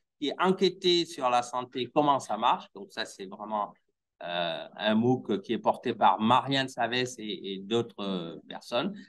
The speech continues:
euh, qui fonctionne depuis des années avec des milliers d'inscrits. Et le, le mooc, euh, Santé en Environnement qui, qui, euh, qui a ouvert l'année dernière et la deuxième édition a commencé là récemment. Et pour l'instant, on a deux mille quatre cents inscrits,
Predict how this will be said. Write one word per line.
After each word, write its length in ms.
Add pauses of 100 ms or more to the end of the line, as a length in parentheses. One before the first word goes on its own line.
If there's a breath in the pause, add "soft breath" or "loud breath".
(500 loud breath)
euh, 360
qui 600
fonctionne 380
depuis 360
des 300
années 220
avec 240
des 140
milliers 460
d'inscrits. 600 (320 soft breath)
Et 420
le, 320
le 200
mooc, 320
euh, 220
Santé 440
en 360
Environnement 760
qui, 300
qui, 340
euh, 260
qui 140
a 80
ouvert 280
l'année 300
dernière 640
et 220 (160)
la 220
deuxième 400
édition 420
a 100
commencé 640
là 240
récemment. 560 (440 soft breath)
Et 180
pour 200
l'instant, 400
on 60
a 80
deux 220
mille 200
quatre 200
cents 100
inscrits, 680